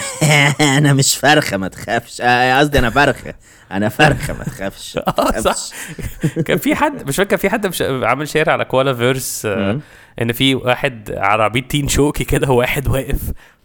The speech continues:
Speaker 2: <laughs> بياكل تين شوكي، بيقول له: "بقول لك إيه، عايز نعمل لك application."
Speaker 1: آه، يا لهوي.
Speaker 2: <laughs>
Speaker 1: اسمه
Speaker 2: حلو أوي.
Speaker 1: شوكني.
Speaker 2: آه، شوكني.
Speaker 1: application شوكني.
Speaker 2: آه، يعني.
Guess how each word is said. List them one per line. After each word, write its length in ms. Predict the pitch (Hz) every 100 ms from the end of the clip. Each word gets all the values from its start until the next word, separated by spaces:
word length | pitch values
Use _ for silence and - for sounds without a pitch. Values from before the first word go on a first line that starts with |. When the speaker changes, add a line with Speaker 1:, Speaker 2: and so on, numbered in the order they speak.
| 120 - 143
Speaker 2:
<laughs> 680 | 123 - - - 107 - -
بياكل 440 | 113 117 131 117
تين 180 | - 123
شوكي، 380 | - 123 127 135
بيقول 140 | 117 127
له: 60 |
"بقول 180 | 113 123
لك 200 | 120 -
إيه، 200 | 120 117 - -
عايز 260 | 107 127 123
نعمل 300 | 110 131 139
لك 180 | - -
application." 600 | - 113 - 127 - -
Speaker 1:
آه، 300 | 101 104 101 95
يا 120 | 90
لهوي. 400 | 92 90 85 87 -
Speaker 2:
<laughs> 160 | - -
Speaker 1:
اسمه 200 | - 123
Speaker 2:
حلو 180 | 110 -
أوي. 100 | 104
Speaker 1:
شوكني. 640 | 113 113 117 117 95 98 - _ _ _ -
Speaker 2:
آه، 140 | 113 120
شوكني. 760 | - 117 110 117 117 104 117 104
Speaker 1:
application 420 | - 98 101 120
شوكني. 560 | 113 90 95 98 80 95 _ _ _ _ _ - -
Speaker 2:
آه، 300 | 123 117 110
يعني. 440 | 104 104 98 101